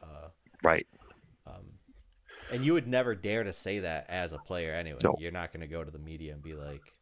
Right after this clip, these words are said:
Speaker 1: "Oh, well, we
Speaker 2: Yeah.
Speaker 1: lost. <laughs> We had too much time off. That's why we lost." Um, but
Speaker 2: All right.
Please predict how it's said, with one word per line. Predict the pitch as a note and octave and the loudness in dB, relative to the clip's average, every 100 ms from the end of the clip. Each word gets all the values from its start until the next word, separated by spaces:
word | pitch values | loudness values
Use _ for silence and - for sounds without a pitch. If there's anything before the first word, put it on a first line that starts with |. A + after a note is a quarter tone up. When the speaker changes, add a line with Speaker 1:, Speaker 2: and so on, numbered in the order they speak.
| _ _ _ - _ - | _ _ _ -20 _ 0
Speaker 1:
"Oh, | C#3 B2+ A#2 | 2 2 0
well, | A2+ A2 | -2 -4
we | A2+ | 4
Speaker 2:
Yeah. | A2 - | 4 4
Speaker 1:
lost. | C#3+ - | 10 10
<laughs> | - - - - - - - - - | 10 6 2 0 0 -4 -10 -10 -2
We | C3+ | 0
had | C#3 | 0
too | - D#3 | 0 -2
much | D3 - | -2 -4
time | D3 D3+ | -4 -2
off. | D#3+ A#2 | -2 -4
That's | G#2+ A#2+ | -6 -6
why | G2 | -4
we | F#2 | -4
lost." | D#2+ D2 D#2 - - _ _ _ _ _ _ - - - - | -6 -8 -12 -16 -20 _ _ _ _ _ _ -4 -4 -10 -18
Um, | - - - _ _ _ _ - | -16 -16 -20 _ _ _ _ -14
but | - - - | -14 -14 6
Speaker 2:
All | B2 A#2+ | 10 12
right. | G#2+ | 12